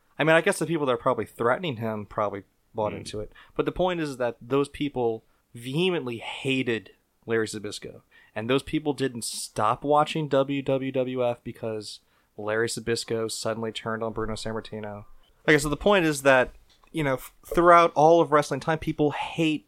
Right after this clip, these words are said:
Speaker 1: someone in the, in, in the company, right?
Speaker 2: Mm-hmm.
Speaker 1: You hate someone.
Speaker 2: Mm-hmm.
Speaker 1: Right now, I'm enjoying the fact that I hate Roman Reigns, that somebody hates Roman Reigns. When you, when you're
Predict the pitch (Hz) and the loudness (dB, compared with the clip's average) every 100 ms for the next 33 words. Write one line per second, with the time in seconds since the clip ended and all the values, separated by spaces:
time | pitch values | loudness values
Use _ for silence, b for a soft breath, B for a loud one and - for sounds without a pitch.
0 | _ - - 165 151 139 123 123 120 117 | _ -10 0 4 4 2 0 -2 -4 -4
1 | 127 131 120 120 - 117 - 92 104 120 | -4 -4 -6 -8 -4 -4 -4 -8 -6 -4
2 | 139 _ - 110 113 160 - 147 147 - | -8 _ -8 -6 -6 -6 -2 0 0 0
3 | 139 123 95 - - 101 90 98 104 135 | 0 0 -2 -12 -14 -8 -4 -4 2 4
4 | 131 143 180 180 147 139 143 - _ _ | 4 2 4 6 4 2 -2 -10 _ _
5 | _ - 143 170 190 160 120 131 151 156 | _ -6 4 4 4 0 0 2 4 4
6 | 151 127 - 120 113 - 117 107 104 - | 4 0 0 0 0 -4 -6 -6 -8 -8
7 | 127 117 110 110 107 101 101 92 - 107 | -8 -6 -6 -6 -6 -6 -8 -8 -14 -6
8 | 123 117 - 147 143 127 - 139 127 120 | -4 -2 0 2 2 -2 -2 -2 0 -4
9 | 117 107 92 101 - - b b 139 143 | -4 -4 -8 -12 -14 -20 b b -4 -2
10 | 147 147 135 143 139 131 | -2 -2 -2 -2 0 -2